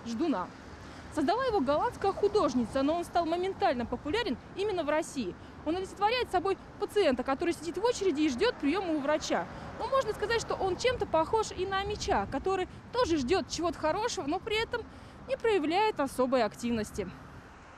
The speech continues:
Очень активными в установке всевозможных скульптур мечи были, пожалуй, лет двадцать тому назад. Когда и появились изваяния, создавшие облик Омска. Самая популярная для фотосессий парочка — Любочка и Степаныч,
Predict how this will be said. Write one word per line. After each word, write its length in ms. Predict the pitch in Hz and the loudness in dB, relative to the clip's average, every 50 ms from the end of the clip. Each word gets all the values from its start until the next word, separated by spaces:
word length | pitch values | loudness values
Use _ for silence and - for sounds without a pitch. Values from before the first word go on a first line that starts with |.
| - - - - | -18 -18 -8 -2
Очень 300 | - 220 226 - 254 262 | 0 2 4 6 6 4
активными 420 | 254 254 - 370 381 339 269 254 240 | 4 4 2 2 4 6 6 6 6
в 80 | 226 | 4
установке 460 | 240 - - 277 294 415 440 - - 233 | 2 0 0 0 2 0 0 -2 -4 -4
всевозможных 560 | - 233 214 214 214 233 220 214 214 226 - | 0 0 2 4 4 4 2 2 0 -4 -4
скульптур 440 | - - 262 - - - 381 403 339 | -2 -2 -2 0 2 4 4 6 6
мечи 300 | 247 254 254 - - 381 | 4 4 4 4 2 4
были, 220 | 294 311 294 277 | 4 4 4 4
пожалуй, 440 | - 226 208 202 302 381 339 285 254 | 2 0 0 2 2 2 2 2 2
лет 280 | 240 254 294 254 202 | 2 2 0 0 -2
двадцать 400 | 185 202 233 233 214 - - 170 | -2 0 0 0 0 0 -4 -6
тому 200 | - 190 196 196 | -4 -2 -2 0
назад. 340 | 190 196 202 208 202 170 - - - - - - - - | 0 0 0 0 0 0 -2 -4 -8 -16 -16 -14 -10 -6
Когда 160 | 311 302 392 | 0 2 4
и 60 | 359 | 4
появились 500 | 294 - 247 240 240 254 320 294 - - | 4 4 2 2 2 2 2 2 0 0
изваяния, 460 | 233 196 208 214 226 294 330 285 247 214 | -2 0 2 2 2 4 2 2 2 0
создавшие 500 | - 208 202 226 254 269 - - 240 240 | -2 -2 0 0 0 0 0 0 0 0
облик 260 | 233 214 262 269 - 294 | 0 0 -2 -2 0 -2
Омска. 340 | 208 180 - - - 156 - - - - - | -2 -2 -4 -6 -8 -8 -8 -12 -18 -20 -8
Самая 260 | - - 220 226 214 | -2 0 2 2 2
популярная 500 | 208 220 - 240 240 277 285 254 233 202 | 0 0 0 2 2 2 4 2 2 2
для 120 | 185 208 | 0 -2
фотосессий 500 | 196 - 220 - 220 - 269 240 - - | -4 -4 -4 -6 -4 -2 -2 -2 -2 -4
парочка — 420 | - - 269 302 277 240 - - 233 | -2 0 0 2 2 0 0 0 0
Любочка 380 | 220 226 196 196 185 - - | 0 0 0 -2 -4 -2 -2
и 60 | 202 196 | -2 -2
Степаныч, 560 | - - 208 - 285 302 302 269 262 - | -2 -6 -4 0 2 4 4 4 2 0